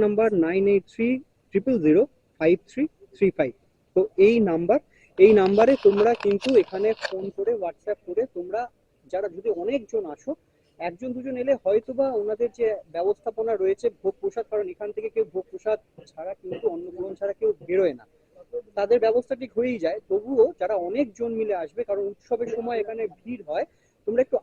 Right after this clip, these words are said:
আগে থেকে যদি এই নাম্বারগুলোতে তোমরা কল করে ওনাদেরকে বলে দাও, তাহলে সেই বুঝে ওনারা কিন্তু ব্যবস্থা করে রাখবে। আর যারা এখানে থাকতে চাও, এসে, আহ, তোমরা এখানে গেস্ট হাউস দেখালাম, সেখানেও যদি থাকতে চাও, একটু আগে থেকে তোমরা বুক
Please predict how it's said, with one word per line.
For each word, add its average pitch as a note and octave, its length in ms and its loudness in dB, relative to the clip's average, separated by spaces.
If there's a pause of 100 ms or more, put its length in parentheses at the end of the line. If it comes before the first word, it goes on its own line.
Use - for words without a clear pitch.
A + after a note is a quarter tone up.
(100)
আগে G3+ 180 0
থেকে B3+ 200 -10
যদি B3 180 -10
এই A3 120 -4
নাম্বারগুলোতে A3+ 600 -2
তোমরা - 240 -8
কল G4+ 160 -2 (100)
করে A#3+ 220 2
ওনাদেরকে G#3 340 -6 (100)
বলে A3+ 200 0
দাও, G3+ 160 -2
তাহলে G3+ 220 -6
সেই G3+ 260 -8
বুঝে E3 280 -16
ওনারা F3 240 -12
কিন্তু A3 220 -10
ব্যবস্থা D3+ 320 -6 (100)
করে C#3+ 200 -6
রাখবে। - 200 -14 (120)
আর C#3 140 -14
যারা F3 200 -2
এখানে G#3+ 180 -8 (120)
থাকতে - 340 -12
চাও, A#3+ 120 -4 (640)
এসে, F3+ 260 -2 (100)
আহ, E3 300 0 (120)
তোমরা F#3 240 -6
এখানে G#3 240 -4
গেস্ট F3 220 -8
হাউস G#3 220 2
দেখালাম, F#3+ 280 -2 (100)
সেখানেও B3 360 -2
যদি G3 100 2 (100)
থাকতে D#3 280 -14
চাও, B3 100 -2 (320)
একটু F#3+ 240 -6 (140)
আগে F3+ 200 -10
থেকে A#3 160 -14 (140)
তোমরা F#3+ 180 -6 (120)
বুক B3+ 140 -6